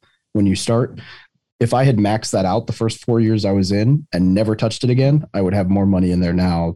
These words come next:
than I do. And I put ten to fifteen percent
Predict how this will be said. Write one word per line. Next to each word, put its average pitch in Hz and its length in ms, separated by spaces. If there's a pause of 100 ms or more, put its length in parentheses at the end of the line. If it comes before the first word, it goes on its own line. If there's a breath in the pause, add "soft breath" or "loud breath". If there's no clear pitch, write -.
than 87 380 (100)
I 87 140
do. 90 760
And 95 160
I 101 500 (120)
put 101 320 (580 soft breath)
ten 101 300
to 98 80
fifteen 98 420
percent 98 480